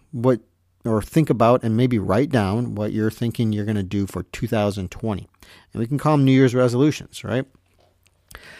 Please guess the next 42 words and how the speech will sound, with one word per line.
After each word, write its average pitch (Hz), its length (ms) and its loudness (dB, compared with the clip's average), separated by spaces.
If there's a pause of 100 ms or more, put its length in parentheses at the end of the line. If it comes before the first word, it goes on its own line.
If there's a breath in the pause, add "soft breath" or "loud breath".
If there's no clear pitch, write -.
(140 loud breath)
So, 113 320 2
I - 60 -8
mean, 101 160 -4
I, 139 260 4
I 127 140 4
know 120 160 4
for - 120 -4
sure 127 240 4
one 113 200 0
of 107 40 0
my 147 220 2
resolutions 110 640 0
is 95 200 -4
to 98 300 -4
learn 104 420 -2
three-man 120 500 0
mechanics 104 640 -6 (160)
better. 95 360 -2
I 87 40 -8
mean, 87 120 -6
I've 85 160 -10
gone 95 220 -4
to 92 60 -12
camps 117 380 -4
the 113 60 -6
last 107 200 -2
several 101 260 -4
years. 123 420 2 (440 loud breath)
I'm 104 80 -6
gonna 110 160 -2
get 104 80 0
an 107 80 -2
opportunity 110 520 -2
to 95 120 -4
work 113 260 -4
some, 127 200 0
hopefully, 120 440 -2
weather 101 260 -2
permitting, 110 520 -4 (400 loud breath)
uh, 104 180 0
this 104 300 -2
year. 123 280 0